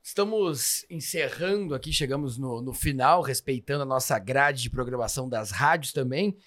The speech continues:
mas Damin, Zuco, Voltaire, ouvintes, telespectadores,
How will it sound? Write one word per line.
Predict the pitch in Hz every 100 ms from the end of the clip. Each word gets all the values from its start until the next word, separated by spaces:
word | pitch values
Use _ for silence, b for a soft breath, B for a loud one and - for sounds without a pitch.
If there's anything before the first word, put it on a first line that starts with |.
| b b -
mas | 156 147 139 135 131 127 117 - - - _
Damin, | 147 143 139 190 214 170
Zuco, | 127 190 208 190 143
Voltaire, | 135 127 - 160 180
ouvintes, | 147 113 165 180 -
telespectadores, | 147 131 147 139 143 135 185 190